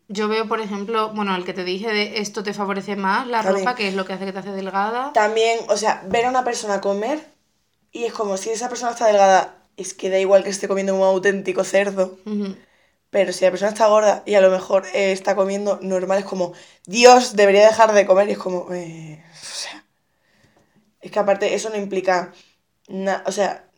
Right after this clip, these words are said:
Speaker 2: realmente no te está importando su salud porque normalmente esa gente se escuda en el problema de la salud. Si te importase la salud, o sea, te preocuparías de que esa persona, en teoría, ya que tanto te preocupa la salud ajena de repente,
Speaker 1: Mm.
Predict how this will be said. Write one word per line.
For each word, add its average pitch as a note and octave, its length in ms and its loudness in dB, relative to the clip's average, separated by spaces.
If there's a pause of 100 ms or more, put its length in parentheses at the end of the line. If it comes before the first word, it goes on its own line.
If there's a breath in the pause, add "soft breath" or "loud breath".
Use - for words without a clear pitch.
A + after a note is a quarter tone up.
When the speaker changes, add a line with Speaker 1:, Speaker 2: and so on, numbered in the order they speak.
(160)
Speaker 2:
realmente A3+ 840 2
no G#3+ 220 -6
te B3 60 -6
está - 380 -2
importando G#3 380 -2
su G#3 120 -6
salud G#3 260 2
porque G3 220 -2
normalmente F#3+ 320 -2
esa G#3 160 -4
gente G#3 220 -4
se G3+ 100 -4
escuda G3+ 400 0
en G3 100 -4
el F#3 60 -2
problema F#3 240 2
de F#3 60 2
la E3+ 80 0
salud. G3+ 300 -4 (200 loud breath)
Si - 100 -20
te F#3 60 -2
importase F3 360 -4
la G3 120 6
salud, G3+ 320 2
o G#3 60 -12
sea, F3+ 180 0
te F3+ 100 -4
preocuparías F3 440 2
de F3+ 100 0
que F3+ 100 -4
esa - 280 -10
persona, F3 300 -8
en F3+ 60 -10
teoría, F#3 400 0 (280 loud breath)
ya - 100 -4
que F3+ 120 -6
tanto G3+ 460 2
te F#3+ 100 2
preocupa F#3+ 340 4
la F3+ 100 6
salud G3+ 320 4
ajena G#3 500 2
de F#3+ 100 4
repente, G3+ 840 -2
Speaker 1:
Mm. F#3 320 -8